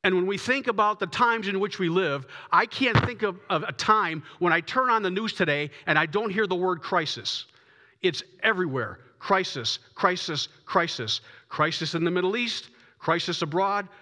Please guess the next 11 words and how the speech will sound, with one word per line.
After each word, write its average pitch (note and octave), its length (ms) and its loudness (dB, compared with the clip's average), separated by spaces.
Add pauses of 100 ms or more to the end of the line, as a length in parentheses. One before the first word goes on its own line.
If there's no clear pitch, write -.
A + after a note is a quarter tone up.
(120)
crisis E3+ 460 -2
at D3+ 120 0
home. A#2+ 340 -4 (1120)
A E3 80 0
crisis, F#3 720 -2 (640)
a D#3 60 4
time G#3+ 340 2
of F#3+ 120 -2
intense G3+ 360 0
difficulty, F#3+ 720 -2 (240)
trouble, F3 540 0